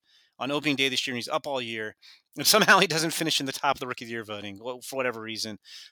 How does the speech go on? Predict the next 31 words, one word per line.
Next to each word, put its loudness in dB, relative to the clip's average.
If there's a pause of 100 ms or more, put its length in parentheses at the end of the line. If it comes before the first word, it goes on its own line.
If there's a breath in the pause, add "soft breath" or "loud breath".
But 6
Adley 8
Rutschman 2
goes 2
out, 2
and -2
he's -2
second 4
in -2
an 0
M 0
V -6
P -10
voting -2 (380)
in -4
his 4
second 4
season 0
in -6
the -8
big -10
leagues. -6 (340)
Then 2
the 6
Orioles 0
will -14
get -4
a -8
pick -12
there. -10
So, 2